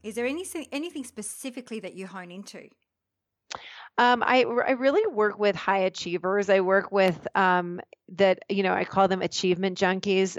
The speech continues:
Speaker 2: uh, people that have managed their shame and their inner critic by just trying to outrun and sort of hustle for their worthiness. And, um,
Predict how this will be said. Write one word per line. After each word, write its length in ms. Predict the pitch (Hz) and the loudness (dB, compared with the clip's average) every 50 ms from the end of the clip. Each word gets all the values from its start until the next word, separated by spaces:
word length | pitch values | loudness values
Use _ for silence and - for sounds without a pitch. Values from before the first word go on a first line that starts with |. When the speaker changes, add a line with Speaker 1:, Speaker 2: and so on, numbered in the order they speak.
| - | -2
Speaker 2:
uh, 140 | - 175 175 | 0 0 0
people 440 | 175 - - 208 - - 202 208 196 | 0 -2 -4 -4 -2 0 2 4 6
that 120 | 208 202 | 6 6
have 160 | 180 190 170 | 6 4 0
managed 720 | 170 170 175 180 180 180 185 190 190 185 170 165 - - - - - - - - - _ - | 0 -2 -2 0 0 2 2 2 0 0 -2 -4 -10 -10 -12 -14 -16 -20 -20 -20 -20 _ -2
their 580 | 160 196 196 190 190 190 185 185 185 185 180 - _ _ - _ _ _ _ _ _ _ - | 2 4 6 6 6 6 6 6 4 4 2 -2 _ _ -20 _ _ _ _ _ _ _ -8
shame 560 | - - - - 208 202 196 196 202 208 208 | -4 -2 0 2 2 2 2 2 2 0 0
and 200 | 190 180 190 190 | 0 -2 0 2
their 140 | 196 196 190 | 2 2 2
inner 320 | - - 190 185 185 180 | 0 0 0 0 0 -2
critic 540 | - - - - 190 180 202 233 262 - - | -4 -6 -2 2 2 4 4 4 2 0 0
by 360 | - 208 190 185 180 180 175 - | 0 2 4 4 4 2 0 -2
just 300 | - - 196 190 - - | -2 -2 -2 -2 -2 -4
trying 300 | - - 185 175 190 185 | -6 -2 -2 0 0 0
to 120 | 175 202 - - | -2 -2 0 2
outrun 800 | 175 180 180 - - 175 170 190 185 180 180 185 190 196 202 - - | 2 2 2 0 -2 -2 -2 0 0 2 0 -2 -4 -6 -8 -6 -4
and 320 | 175 175 180 180 175 180 | -4 -4 -4 -4 -6 -8
sort 180 | - - 196 165 | -8 -4 -2 -2
of 80 | 175 151 | -2 -2
hustle 420 | - - 185 170 - - 190 175 | -2 -2 -2 -2 0 0 0 0
for 140 | - - 180 | 0 0 0
their 180 | 165 180 175 | 0 2 0
worthiness. 840 | 160 160 170 180 180 190 196 196 202 208 226 254 262 - - - - _ _ - - - _ _ _ _ _ _ - | 0 0 0 2 4 4 4 4 2 2 0 0 -2 -4 -8 -10 -12 _ _ -20 -20 -20 _ _ _ _ _ _ -4
And, 540 | - 196 196 196 190 190 190 190 196 190 - | 0 2 2 4 2 2 0 -2 -4 -2 0
um, 420 | - - 190 185 185 180 180 180 | 2 4 4 4 4 2 0 -2